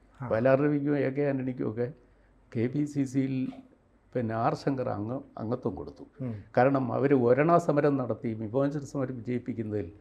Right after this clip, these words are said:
Speaker 2: ഏഹ്,
Speaker 1: പങ്കുവഹിച്ചു.
Speaker 2: പങ്കുവഹിച്ചു. അതോടുകൂടി വിദ്യാർത്ഥികളുടെ സംഘടനാ ശക്തി,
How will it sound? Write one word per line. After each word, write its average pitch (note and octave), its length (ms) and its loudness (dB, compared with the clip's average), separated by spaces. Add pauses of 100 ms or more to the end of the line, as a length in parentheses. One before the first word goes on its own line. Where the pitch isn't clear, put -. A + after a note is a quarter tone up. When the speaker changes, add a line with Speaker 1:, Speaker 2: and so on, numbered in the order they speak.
(440)
Speaker 2:
ഏഹ്, G2+ 300 4
Speaker 1:
പങ്കുവഹിച്ചു. D3 480 4
Speaker 2:
പങ്കുവഹിച്ചു. A#2+ 800 0 (120)
അതോടുകൂടി A2 580 -4
വിദ്യാർത്ഥികളുടെ C#3+ 800 0
സംഘടനാ B2+ 500 -2
ശക്തി, - 480 -6